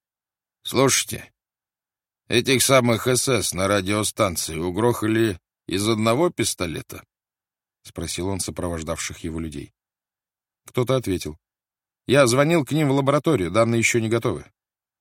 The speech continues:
«А говорят, в гестапо всё делается за минуту. Тоже мне болтуны. Ну-ка,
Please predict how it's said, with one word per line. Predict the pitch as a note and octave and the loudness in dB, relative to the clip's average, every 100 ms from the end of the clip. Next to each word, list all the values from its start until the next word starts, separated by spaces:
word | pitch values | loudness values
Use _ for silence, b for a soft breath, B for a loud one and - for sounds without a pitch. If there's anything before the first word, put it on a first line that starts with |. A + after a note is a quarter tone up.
| _ _ _ _ | _ _ _ _
«А | - E2 | -6 -2
говорят, | F#2+ F#2+ F#2+ G#2 D#2+ | 0 2 2 2 -2
в | |
гестапо | D#2 G2 F#2 - G2 - F2+ | -4 -2 -2 -2 -4 -4 -6
всё | - F#2 | -4 -4
делается | E2 F#2+ F#2 F#2 F#2+ F#2 | -2 -4 -2 -4 -4 -4
за | F2 | -4
минуту. | F#2 F#2 E2 - - - - _ - | -4 -4 -6 -10 -14 -16 -18 _ -8
Тоже | G2 E2+ D#2+ | -6 -6 -8
мне | D#2+ - - _ _ _ _ - | -10 -14 -18 _ _ _ _ -14
болтуны. | C#2+ D2 D2 - D#2 D2+ D#2 - _ _ _ _ _ _ _ _ _ _ _ | -10 -10 -12 -14 -14 -12 -14 -18 _ _ _ _ _ _ _ _ _ _ _
Ну-ка, | - G#2+ - G2+ F2+ - | -6 -4 -2 0 0 -4